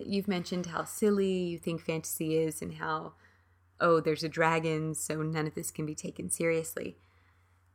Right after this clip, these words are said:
But are you put off by fantastical elements in literary fiction? I mean, does the talking cat in Master and Margarita bother you?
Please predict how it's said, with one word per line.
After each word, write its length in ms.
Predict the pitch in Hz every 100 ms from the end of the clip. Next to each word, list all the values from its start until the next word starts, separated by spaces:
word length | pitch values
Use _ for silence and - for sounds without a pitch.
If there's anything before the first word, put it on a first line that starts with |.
| -
But 180 | 208 - _
are 140 | 208 220
you 180 | 254
put 220 | 277 247 196
off 340 | 180 196 - _
by 360 | 165 170 170
fantastical 920 | 165 - 175 170 - 170 - 190 190 190
elements 460 | 180 175 175 170 -
in 120 | 170
literary 400 | 175 175 208 226
fiction? 520 | 233 262 254 294 285 - _ _ _ -
I 80 | 208
mean, 160 | 208 196
does 160 | 185
the 220 | 202 185 175 -
talking 380 | 190 180 196
cat 320 | 180 180 175 -
in 140 | 170
Master 320 | 165 160 - 175
and 100 | 165
Margarita 500 | 160 160 160 160 165
bother 300 | 156 160 175
you? 360 | 185 190 202